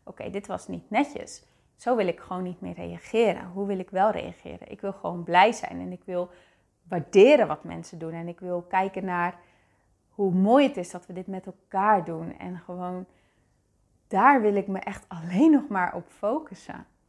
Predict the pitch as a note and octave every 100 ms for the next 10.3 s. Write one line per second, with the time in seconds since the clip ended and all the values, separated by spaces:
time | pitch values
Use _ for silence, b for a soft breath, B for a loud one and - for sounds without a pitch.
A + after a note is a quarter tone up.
0 | _ F#3 B3 - D#4 A#3 - G#3+ C4 C#4
1 | F#3+ F#3 F3+ F3 F3 E3+ - F3+ - -
2 | b b _ G3+ C4 C#4+ - - A3+ C4+
3 | F3 D#3 D#3 D#3+ D#3 D#3 F#3 D#3 - F#3
4 | F#3 G#3 D4 D4 F#3+ E3 G3+ C4+ C4 G3
5 | E3+ F#3 B3+ A3+ F3+ E3+ - - E3+ F3+
6 | F3+ F3+ _ D#3 D#3+ - - - - -
7 | _ _ _ _ _ _ _ _ _ _
8 | _ b b b b b b b _ _
9 | _ _ _ _ _ _ G3+ F#3 G#3 C4+
10 | D4+ A#3+